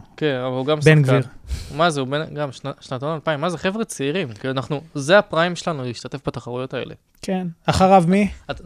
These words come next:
Speaker 1: אתה יודע, זה אומר שאנחנו
Speaker 2: נו.
Speaker 1: בתקופה הכי יפה של החיים שלנו.
Speaker 2: פאק.
Speaker 1: כאילו,
Speaker 2: ואיפה
Speaker 1: כל מי שמתחרה עכשיו הוא שנת אלפיים.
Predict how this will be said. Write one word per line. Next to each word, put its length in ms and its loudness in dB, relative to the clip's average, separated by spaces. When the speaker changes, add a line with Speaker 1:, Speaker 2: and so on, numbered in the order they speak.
Speaker 1:
אתה 140 -6
יודע, 140 0
זה 120 -2
אומר 160 -2
שאנחנו 420 -4
Speaker 2:
נו. 100 -2
Speaker 1:
בתקופה 360 -8
הכי 140 -8
יפה 180 -12
של 100 -14
החיים 240 -16
שלנו. 220 -18
Speaker 2:
פאק. 320 -16
Speaker 1:
כאילו, 140 0
Speaker 2:
ואיפה 120 0
Speaker 1:
כל 160 8
מי 80 -2
שמתחרה 340 -2
עכשיו 200 -4
הוא 60 -10
שנת 220 -8
אלפיים. 420 -6